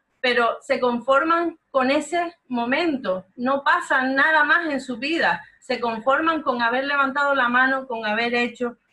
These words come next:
una oración de fe, y ahora voy a desarrollar esto un poquito más. Creer, tener fe, estar en la fe, implica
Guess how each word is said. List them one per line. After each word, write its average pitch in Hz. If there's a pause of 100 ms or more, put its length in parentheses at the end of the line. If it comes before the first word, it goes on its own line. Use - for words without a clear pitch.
una 247
oración 247
de 214
fe, 233
y 233
ahora 247
voy 247
a 247
desarrollar 220
esto 220
un 226
poquito 214
más. 202 (1200)
Creer, 247 (680)
tener 254 (120)
fe, 294
estar 262 (320)
en 247
la 214
fe, 269 (300)
implica 277